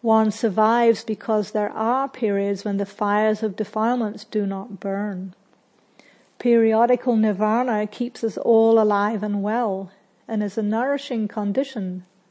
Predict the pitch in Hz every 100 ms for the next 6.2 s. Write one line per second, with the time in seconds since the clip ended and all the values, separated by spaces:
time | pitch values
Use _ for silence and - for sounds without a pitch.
0 | _ 226 220 226 233 202 190 208 196 196
1 | 214 190 - _ _ _ _ _ _ _
2 | _ _ _ _ _ _ 233 214 240 302
3 | 302 254 233 233 285 269 226 - 240 226
4 | - 233 320 - - 208 190 220 196 214
5 | - - 208 202 196 214 196 214 233 254
6 | 185 196